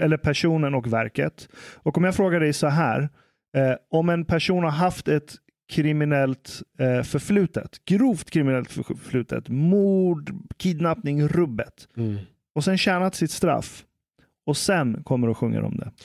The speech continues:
Speaker 1: Hur skulle du ställt dig till det?
Speaker 2: Låt mig gå backa tillbaka till bandet. Jag är, jag har inga problem att en person, eh, sjunger och rappar.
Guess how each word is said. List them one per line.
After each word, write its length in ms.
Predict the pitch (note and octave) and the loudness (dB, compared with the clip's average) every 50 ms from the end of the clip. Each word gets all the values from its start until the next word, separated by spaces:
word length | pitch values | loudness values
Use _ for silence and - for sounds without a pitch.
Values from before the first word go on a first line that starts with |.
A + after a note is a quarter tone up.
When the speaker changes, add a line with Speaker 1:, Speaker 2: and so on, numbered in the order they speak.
| - - _ _ | -20 -20 _ _
Speaker 1:
Hur 100 | - - | 0 0
skulle 200 | E3+ - F3+ E3 | 2 2 2 2
du 60 | E3+ D#3+ | 2 2
ställt 260 | - E3+ D#3+ D3+ - | 2 0 -2 0 0
dig 140 | D#3+ D#3 C#3+ | -2 0 0
till 100 | E3+ D#3 | 0 0
det? 180 | D3+ - - - _ _ | 0 -2 -2 -8 _ _
Speaker 2:
Låt 240 | - C#3 D3 D3+ D3+ | 0 0 0 0 0
mig 100 | D#3+ D3+ | -2 0
gå 80 | C#3 D3+ | 0 0
backa 260 | C3+ C#3+ C3 - C#3 | 0 -2 -2 -2 -4
tillbaka 320 | B2+ C3 B2 B2 A#2+ C3 | -4 -2 -2 -2 -2 -2
till 100 | A#2 A#2 | -4 -2
bandet. 280 | A#2+ C3+ C3 A#2 A2 G#2 - | -2 -2 0 -2 -2 -4 -4
Jag 300 | B2 B2 C3 C#3 D#3+ E3+ | -4 -2 0 0 0 0
är, 80 | E3+ D#3 _ _ _ | -2 -6 _ _ _
jag 280 | D#3+ C#3+ C3 D3 D#3+ D#3+ | -4 -2 0 0 0 0
har 140 | F3+ F#3 - | -2 -4 -2
inga 200 | F#3 F3 D3+ C#3+ | -2 -2 -2 -2
problem 640 | - - D3 C3 B2+ D#3 F3+ D#3 C3 - E3 F3+ - - _ _ | -2 -4 -4 -2 -2 0 0 0 0 0 -2 -4 -6 -12 _ _
att 180 | C#3+ - _ - - | -10 -10 _ -10 -6
en 180 | C#3+ B2 A#2+ | -6 -6 -4
person, 500 | - - A#2+ - - B2 A2+ A2+ A2+ A2 - _ _ _ _ _ _ _ - | -4 -6 -8 -4 -4 -2 -2 -2 -4 -6 -8 _ _ _ _ _ _ _ -6
eh, 140 | C#3+ - - | -6 -6 -6
sjunger 720 | - - - D3 D#3+ F3 F3 E3+ F3+ F3 E3 E3+ E3 - | -6 -2 0 0 2 2 0 0 0 0 0 0 -2 -2
och 120 | D3 C3 C3 | -2 0 0
rappar. 560 | C3+ C3 - _ _ - G#2 A2+ D3+ G3+ | -2 -2 -6 _ _ -2 0 0 0 0